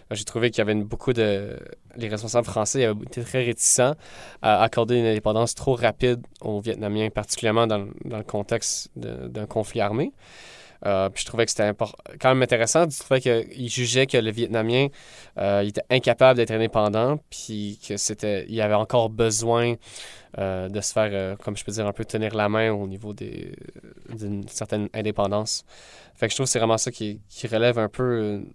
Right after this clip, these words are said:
une importance, c'est comme voir un peu qu'est-ce, qu'est-ce qui motive, euh, les Français au niveau de la, des idéaux de la, la mission civilisatrice,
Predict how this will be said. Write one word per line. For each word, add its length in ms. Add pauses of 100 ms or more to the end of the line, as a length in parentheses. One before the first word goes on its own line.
(120)
une 120
importance, 520
c'est 160
comme 180
voir 440
un 120
peu 200
qu'est-ce, 280 (240)
qu'est-ce 240
qui 80
motive, 680 (600)
euh, 240
les 100
Français 560
au 100
niveau 300
de 100
la, 460
des 260
idéaux 300
de 80
la, 220
la 180
mission 380
civilisatrice, 920